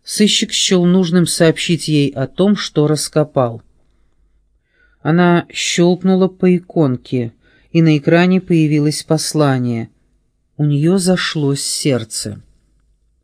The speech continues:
Отправитель Патрик Ланглуа. Получатель Диана Тиберж. Четырнадцатое октября тысяча девятьсот девяносто девятого года.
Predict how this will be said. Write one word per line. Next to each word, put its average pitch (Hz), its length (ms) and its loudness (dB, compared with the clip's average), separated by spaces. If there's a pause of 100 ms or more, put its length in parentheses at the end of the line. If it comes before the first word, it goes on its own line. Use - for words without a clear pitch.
(720)
Отправитель 196 840 2 (140)
Патрик 175 460 0
Ланглуа. 160 760 2 (600)
Получатель 208 760 2
Диана 160 400 2
Тиберж. 139 640 -2 (380)
Четырнадцатое 160 800 0
октября 165 440 0
тысяча 208 400 -4
девятьсот 170 380 0
девяносто 160 440 0
девятого 143 520 0
года. 117 420 -4